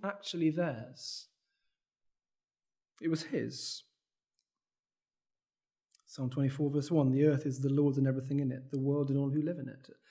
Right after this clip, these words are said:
And that idea was a brand new one for me. I hadn't been a Christian for long. My family, I don't think, had been Christians for long. But the ex-, the example, the reality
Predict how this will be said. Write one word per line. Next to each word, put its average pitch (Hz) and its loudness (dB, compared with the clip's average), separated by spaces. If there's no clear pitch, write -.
And 185 2
that 233 8
idea 226 10
was 156 6
a 160 2
brand 185 6
new 180 8
one 151 6
for 160 0
me. 143 6
I 156 6
hadn't 156 4
been 143 2
a 135 2
Christian 139 -2
for 143 -2
long. 143 6
My 147 6
family, 165 -2
I 127 -2
don't 135 -4
think, 135 -6
had 131 -4
been 135 -2
Christians 135 -10
for 139 -14
long. 135 -12
But 180 -2
the 196 8
ex-, 180 0
the 190 6
example, 196 6
the 147 6
reality 165 4